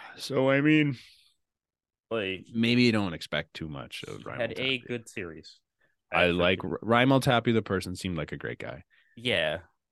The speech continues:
Speaker 1: But don't
Speaker 2: Bless.
Speaker 1: expect a ton out of Raimel Tapia, the baseball player.
Speaker 2: Yeah,
Speaker 1: That's all
Speaker 2: I,
Speaker 1: I'm
Speaker 2: I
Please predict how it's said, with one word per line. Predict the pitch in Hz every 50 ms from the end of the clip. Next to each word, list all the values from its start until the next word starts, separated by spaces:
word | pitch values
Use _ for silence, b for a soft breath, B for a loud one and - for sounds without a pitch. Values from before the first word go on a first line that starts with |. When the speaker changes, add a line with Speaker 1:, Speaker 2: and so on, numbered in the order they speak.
| -
Speaker 1:
But | - 95 95
don't | 98 101 104
Speaker 2:
Bless. | 131 135 135 131 104 -
Speaker 1:
expect | - - 87 87 - -
a | 90 80
ton | - - - 85 80 80 78 76 71 - -
out | 87 90 85 82
of | 85 80 73 - -
Raimel | 73 78 76 71 71 73 67 -
Tapia, | - 62 55 - 62 -
the | - -
baseball | - - - - - -
player. | - - - - B B B B B B B -
Speaker 2:
Yeah, | 101 87 85
Speaker 1:
That's |
all | 92
Speaker 2:
I, | 101 104
Speaker 1:
I'm |
Speaker 2:
I | 101